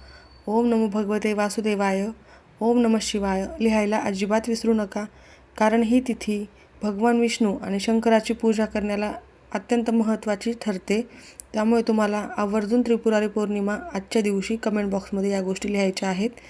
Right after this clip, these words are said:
हे मंत्र लिहिल्याने तुम्हाला दोघाही देवतांचे आशीर्वाद प्राप्त होतील. दिवाळीनंतर अनेक जण या दिवसाची वाट पाहतात. देव दीपावली असे देखील या दिवसाला म्हणतात. यासाठी दिव्याची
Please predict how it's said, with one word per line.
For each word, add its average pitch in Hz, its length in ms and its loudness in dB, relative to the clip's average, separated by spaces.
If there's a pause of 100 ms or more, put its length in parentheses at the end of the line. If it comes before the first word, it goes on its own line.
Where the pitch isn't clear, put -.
(380)
हे 233 80 6
मंत्र 226 300 2
लिहिल्याने 214 380 2
तुम्हाला 208 320 -4
दोघाही 214 420 0
देवतांचे 202 560 -2
आशीर्वाद 202 360 0
प्राप्त 196 320 -4
होतील. 202 320 -2 (760)
दिवाळीनंतर 226 800 4
अनेक 226 260 2
जण 208 260 -2 (380)
या 208 160 0
दिवसाची 208 360 -2
वाट 208 200 2 (120)
पाहतात. 190 340 -2 (600)
देव 233 260 6
दीपावली 214 640 0
असे 190 220 -2
देखील 208 240 -4
या 208 60 0
दिवसाला 202 360 0
म्हणतात. 190 380 0 (560)
यासाठी 220 580 2
दिव्याची 214 420 0